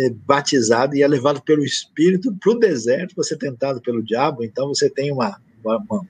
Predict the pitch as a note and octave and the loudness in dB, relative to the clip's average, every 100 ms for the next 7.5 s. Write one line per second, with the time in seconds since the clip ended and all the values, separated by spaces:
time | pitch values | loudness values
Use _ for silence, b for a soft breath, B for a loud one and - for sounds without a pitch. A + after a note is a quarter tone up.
0 | _ _ G#2+ G#2 F2+ _ _ B B B | _ _ -2 -2 -2 _ _ B B B
1 | B B2 C3 A#2+ C#3 C#3 - B2+ C3+ A#2 | B 2 2 4 6 6 4 2 2 2
2 | A2+ A#2+ C3+ A#2+ G#2+ - G#2+ A#2 B2 A2 | 2 2 2 0 -4 -10 -4 0 0 0
3 | B2+ - C#3+ B2+ D3 F3+ F3+ A#2 - _ | 0 -2 -4 0 2 2 0 -4 -6 _
4 | A#2 A2 C3+ A#2+ G2 F#2 A2+ C3 B B | -6 2 2 2 -6 -6 -4 -6 B B
5 | B B B - A#2 A#2 B2+ A#2+ A#2 C3+ | B B B -6 0 2 4 4 2 0
6 | - C3+ C#3+ D3+ A#2 A#2+ C#3 - D#3+ D#3 | 2 2 2 0 -2 -2 0 2 0 2
7 | A2+ A2+ F2+ A3 C#3 | 4 4 2 -4 -8